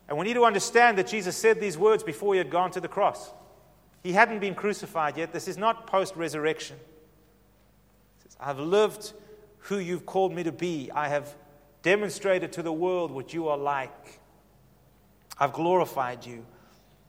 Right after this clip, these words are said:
But as I consider this, I'm confronted with the realization that the only life that can glorify God is one that is marked by his presence. Amen? By his presence.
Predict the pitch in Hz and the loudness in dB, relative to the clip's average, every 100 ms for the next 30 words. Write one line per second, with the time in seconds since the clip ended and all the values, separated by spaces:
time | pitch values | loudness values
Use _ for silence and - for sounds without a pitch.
0 | _ 135 185 208 202 202 196 180 - 196 | _ 2 4 8 8 8 4 0 0 2
1 | 175 165 160 147 165 143 185 190 190 165 | 0 0 -2 -2 -4 -2 -2 -2 -2 -10
2 | 156 143 160 170 165 147 151 139 139 131 | -10 -6 -2 0 0 0 0 -2 -4 -10
3 | 143 - 160 185 190 175 170 - 151 - | -10 -4 -4 0 2 4 2 -2 -8 -8
4 | 135 143 165 147 151 139 127 143 143 139 | -6 -2 0 0 0 0 0 4 4 4
5 | 139 120 123 151 151 147 135 131 135 131 | 0 -6 -2 0 0 -2 -4 -2 0 0
6 | - 127 127 123 147 139 135 - - - | -2 0 0 0 -2 -4 -4 -12 -14 -18
7 | - - 151 139 107 - - - - - | -20 -6 -4 -4 -6 -12 -14 -18 -20 -20
8 | - - - - - 143 151 170 214 - | -20 -20 -18 -16 -8 -4 0 0 0 -8
9 | - - - - - - - - - - | -14 -14 -16 -18 -18 -18 -20 -20 -20 4
10 | 156 147 180 180 - 143 120 110 | 4 6 0 -2 -2 -4 -4 -14